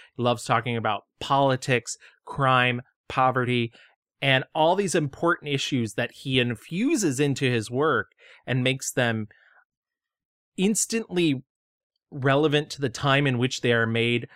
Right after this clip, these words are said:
but also timeless for how they are present, how they present themselves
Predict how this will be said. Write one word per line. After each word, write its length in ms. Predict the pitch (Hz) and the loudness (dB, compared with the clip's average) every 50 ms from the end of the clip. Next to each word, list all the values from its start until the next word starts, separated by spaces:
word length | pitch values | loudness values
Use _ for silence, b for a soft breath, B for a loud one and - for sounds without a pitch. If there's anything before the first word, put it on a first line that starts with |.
| b b b b b _ _ _ | b b b b b _ _ _
but 160 | - 139 135 - _ - | -2 -2 -2 -2 _ -2
also 680 | 143 147 160 160 - - 190 170 156 156 151 143 156 _ _ _ _ _ _ _ _ - | 0 0 2 0 0 0 2 2 4 4 2 0 -2 _ _ _ _ _ _ _ _ -10
timeless 1000 | - - - - 135 135 135 135 131 123 113 104 98 90 - - - - - _ _ _ _ _ _ _ _ | -10 -8 -6 -2 2 2 2 2 2 0 0 -2 -4 -6 -8 -10 -12 -12 -14 _ _ _ _ _ _ _ _
for 720 | - - 131 127 120 120 120 117 117 117 113 110 110 - _ _ _ _ _ _ _ _ _ - | -4 0 2 2 4 4 4 4 4 4 2 2 0 -4 _ _ _ _ _ _ _ _ _ -14
how 420 | - - - 135 123 117 117 117 | -12 -6 -2 0 2 2 2 2
they 160 | 113 120 113 | 2 2 2
are 120 | 113 113 110 | 2 2 0
present, 380 | - - 131 117 110 117 - - - | 0 -2 -2 0 0 -2 -4 -4 -8
how 200 | 113 - 131 123 | -6 -2 0 0
they 120 | 117 120 | 2 2
present 360 | 107 - 123 117 113 113 120 117 | 0 0 -2 -2 -2 -4 -4 -4
themselves 640 | 117 107 101 - 117 104 101 101 95 101 - - | -6 -8 -6 -2 -2 -2 -2 -2 -4 -8 -12 -16